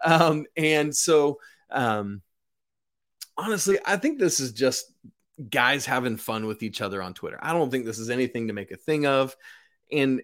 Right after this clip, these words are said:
and frankly, I think Will should have just left it up, but, but I get it. He probably got some heat and some flack back for it. And so he, he maybe thought, "Ah, shoot, I shouldn't have done that. It was inappropriate," and took it down.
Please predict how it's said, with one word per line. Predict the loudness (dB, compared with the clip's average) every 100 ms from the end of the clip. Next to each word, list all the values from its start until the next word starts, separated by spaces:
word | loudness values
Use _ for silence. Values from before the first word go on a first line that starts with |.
| -4
and | -2 0 -2 -2
frankly, | 0 2 4 4
I | 4
think | 0 0
Will | 2 2
should | 0 -4
have | -6
just | -8 -8
left | -8 -8 -10
it | -6
up, | -6 -2
but, | -2 0 -2
but | 0
I | 0
get | 0 0 2
it. | 2
He | 2 0
probably | 2 4 4
got | 4 2
some | -2 -6
heat | -6 -8 -8 _
and | -8 -6
some | -6 -6
flack | -2 2 2 0 -2
back | -4 -4 -8
for | -8
it. | -6
And | -8
so | -10 -10 -10 -14 -20 -20 _
he, | -2 0 0 -2
he | -2
maybe | 2 2 -2
thought, | -2 0 0 -2 -8 _ _ -10
"Ah, | -2 -2 -2
shoot, | -4 -4 -4
I |
shouldn't | -4 -6 -8
have | -6
done | -6
that. | -4 -4
It | -4
was | -6
inappropriate," | -8 -6 -8 -8 -10
and | -8
took | -10 -10
it |
down. | -14